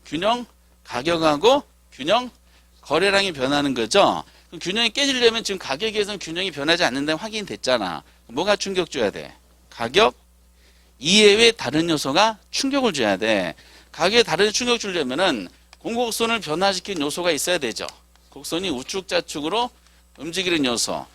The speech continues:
수요 곡선은 좀 마찬가지로 우측 좌측으로 움직이는 요소가 충격 줘야 되죠.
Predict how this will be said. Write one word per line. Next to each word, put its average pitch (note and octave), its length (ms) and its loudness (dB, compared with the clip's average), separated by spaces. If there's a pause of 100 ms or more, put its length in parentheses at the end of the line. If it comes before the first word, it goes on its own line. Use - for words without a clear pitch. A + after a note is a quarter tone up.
(200)
수요 B3+ 260 -2
곡선은 A3+ 400 0
좀 F#3+ 160 2
마찬가지로 E3 760 0 (560)
우측 F#3+ 380 -4
좌측으로 F#3 680 0
움직이는 E3+ 440 -2
요소가 E3+ 280 0
충격 A#3 380 -4
줘야 D3 200 2
되죠. C3 480 0